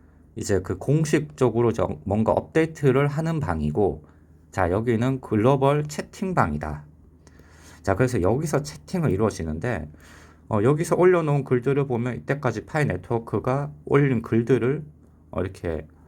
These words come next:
그림을 올려놨어요. 자, 그런데 이것이 언제 나왔냐면 십이월 십일일 날. 자, 이 방에 있는 백삼십여덟 명들은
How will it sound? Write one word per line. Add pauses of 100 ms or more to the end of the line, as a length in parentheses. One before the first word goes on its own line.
(200)
그림을
올려놨어요. (320)
자,
그런데
이것이
언제
나왔냐면
십이월
십일일
날. (840)
자,
이
방에
있는
백삼십여덟
명들은